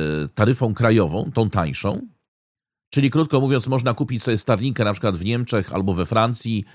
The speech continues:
i jeździć po całej Europie bez uruchamiania tego ze-, tego roamingu, prawda, droższego, pozaunijnego. Natomiast w momencie, kiedy, czyli krótko mówiąc, ja jadąc do Chin ze Starlinkiem,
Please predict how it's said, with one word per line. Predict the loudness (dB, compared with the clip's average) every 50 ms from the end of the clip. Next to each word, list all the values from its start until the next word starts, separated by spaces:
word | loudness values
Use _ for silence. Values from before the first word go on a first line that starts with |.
| _ _ _
i | 0 2
jeździć | 4 2 2 0 -2 -4 -4 -2
po | -4 -4
całej | -2 0 0 2 4 4 2 2
Europie | 2 2 2 2 2 2 0 0 -2 -4 -4 -4 -6 -10 _ _ _ _ _ _
bez | -2 2 2 2 2 0
uruchamiania | 0 0 2 2 2 0 0 0 0 0 0 0 0 0
tego | 0 0 0 2 0
ze-, | 2 2 0 -2 0
tego | -2 -4 -2 -2 -2 -2 -2 -2 -2 -4 -6 -8 -10 -8
roamingu, | -4 0 2 2 2 2 2 2 2 2 2 2 0 0 0
prawda, | 0 -2 -2 0 0 -2 0
droższego, | 0 -2 -2 -2 -4 -4 -2 -2 -2 0 0 -2 -2 -2 -4 -8 -18 _ _ _
pozaunijnego. | 0 2 2 2 0 0 0 0 0 -2 -2 -2 -2 -4 -4 -6 -6 -6 -8 -8 -12 _ _ _ _ _ _ _ _ _
Natomiast | -4 -4 -2 0 0 0 0 2
w |
momencie, | 0 0 0 0 0 -2 -4 -2
kiedy, | 0 -2 2 2 2 4 4 4 4 2 2 -2 -4 -4 -4 -4
czyli | -4 -4 -4 -2
krótko | 0 0 0 2 0 0
mówiąc, | 2 0 -2 -2 0
ja | 2 2 2 2 4
jadąc | 4 2 2 2 0 -2 -2 -2 0
do | 0 0 0
Chin | 0 -2 -2 0 0
ze | 0 -2 -2
Starlinkiem, | -2 -2 -2 0 0 -2 0 0 -2 -2 -2